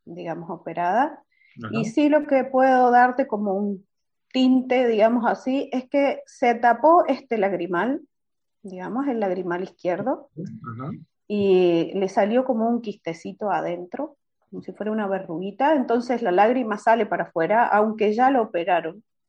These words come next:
Speaker 2: Ajá, te lo,
Speaker 1: Sí.
Speaker 2: te lo, te lo destaparon quirúrgicamente.
Speaker 1: Destaparon
Speaker 2: Ajá.
Speaker 1: y también me operaron los cornetes,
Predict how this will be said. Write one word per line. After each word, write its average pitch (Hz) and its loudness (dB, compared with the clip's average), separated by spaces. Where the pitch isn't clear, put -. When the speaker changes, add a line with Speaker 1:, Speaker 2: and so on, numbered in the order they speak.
Speaker 2:
Ajá, 147 -8
te 123 -10
lo, 127 -6
Speaker 1:
Sí. 262 -10
Speaker 2:
te - -20
lo, 123 -8
te 131 -8
lo 131 -6
destaparon 139 -6
quirúrgicamente. 156 0
Speaker 1:
Destaparon 262 4
Speaker 2:
Ajá. - -8
Speaker 1:
y 220 -2
también 220 2
me 247 0
operaron 190 0
los 170 -4
cornetes, 233 -2